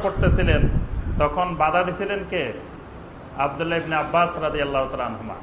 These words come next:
তখন মুআবিয়া বলছিলেন যে আমি চার কোণায় তো বরকত, আল্লাহর ঘর তো পুরাটাই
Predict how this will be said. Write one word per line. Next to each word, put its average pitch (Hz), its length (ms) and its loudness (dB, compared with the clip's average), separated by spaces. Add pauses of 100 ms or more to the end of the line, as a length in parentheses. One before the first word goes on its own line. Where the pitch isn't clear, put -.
(460)
তখন 156 200 0 (100)
মুআবিয়া 170 360 2 (100)
বলছিলেন 180 360 -4 (100)
যে 185 100 -2 (1000)
আমি 160 140 -2 (120)
চার 170 160 4 (100)
কোণায় 185 300 -2
তো 214 40 2 (100)
বরকত, 190 360 2 (240)
আল্লাহর 165 300 2
ঘর 185 100 2 (100)
তো 208 60 2 (100)
পুরাটাই 208 400 4